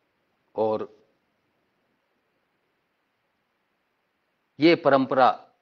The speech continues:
आज भी पीढ़ी दर पीढ़ी बलिदान और शौर्य की, वहां जो हमारे फौजी भाई हैं, वो जिंदा रखे हुए हैं।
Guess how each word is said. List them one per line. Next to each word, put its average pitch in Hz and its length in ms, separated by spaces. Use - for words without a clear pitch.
आज 127 220
भी 120 140
पीढ़ी 135 420
दर 113 160
पीढ़ी 104 480
बलिदान 110 400
और 101 60
शौर्य 104 360
की, - 440
वहां 107 240
जो 107 140
हमारे 98 540
फौजी 107 380
भाई 92 260
हैं, 95 100
वो 98 140
जिंदा 98 280
रखे - 340
हुए 87 120
हैं। - 220